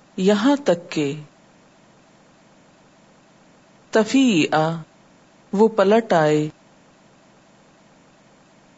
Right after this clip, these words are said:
الی امر اللہ، اللہ کے حکم کی طرف،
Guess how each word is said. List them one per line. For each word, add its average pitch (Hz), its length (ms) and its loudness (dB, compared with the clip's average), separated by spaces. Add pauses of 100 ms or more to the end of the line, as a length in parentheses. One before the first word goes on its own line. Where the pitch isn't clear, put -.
(380)
الی 214 300 4 (100)
امر 226 240 4
اللہ، 160 500 2 (840)
اللہ 190 520 2
کے 185 200 0
حکم 202 300 0
کی 185 220 -4
طرف، 190 340 2